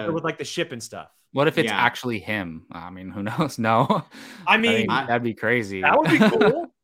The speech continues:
Speaker 3: Yeah.
Speaker 2: Yeah.
Speaker 3: I
Speaker 2: I wanna
Speaker 3: mean
Speaker 2: see that guy again, to be honest.
Speaker 1: He said he signed a
Speaker 2: Somewhere.
Speaker 1: multi-picture contract.
Speaker 3: Yeah, he did say
Speaker 2: Yeah.
Speaker 3: that. Um, but I, yeah, I don't see that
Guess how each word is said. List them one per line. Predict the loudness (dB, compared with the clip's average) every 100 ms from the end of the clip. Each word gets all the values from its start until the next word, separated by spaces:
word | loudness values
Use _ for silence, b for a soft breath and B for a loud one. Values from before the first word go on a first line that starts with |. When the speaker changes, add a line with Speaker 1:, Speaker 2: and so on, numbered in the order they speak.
| _ _ _ _ B B B
Speaker 3:
Yeah. | -2 2
Speaker 2:
Yeah. | 2 2 0 -8 _ _ -20 _
Speaker 3:
I | 0
Speaker 2:
I | 6
wanna | 6
Speaker 3:
mean | 4
Speaker 2:
see | 2
that | 2 4
guy | 6 4
again, | 4 -2 -6 -8
to | -12
be | -10
honest. | -8 -8 -12 -18 _ _ _
Speaker 1:
He | _ -6
said | 0 2 2
he |
signed | 0 2 2 0
a |
Speaker 2:
Somewhere. | -4
Speaker 1:
multi-picture | -6 -4 -6 -6 -14 -16
contract. | -10 -6 -6 -6
Speaker 3:
Yeah, |
he | -8
did | -6 -6 -8 -14 _
say | -16 -12
Speaker 2:
Yeah. | -10 -10 -10 -16 _ _ -8
Speaker 3:
that. | -6 -4 -6 -8
Um, | -12 -16 _ _ _ _ _ _ _ _ _ _ _ _
but | -8 -2 -2 -4 -10 _ _ _ _ _
I, | 2 4 2 0 -2
yeah, | 0 0 0 0
I | 2
don't | 2 -2
see | -2 0 2 0 -4 _ _ _ _ _
that | -14 -6 -2 -2 -4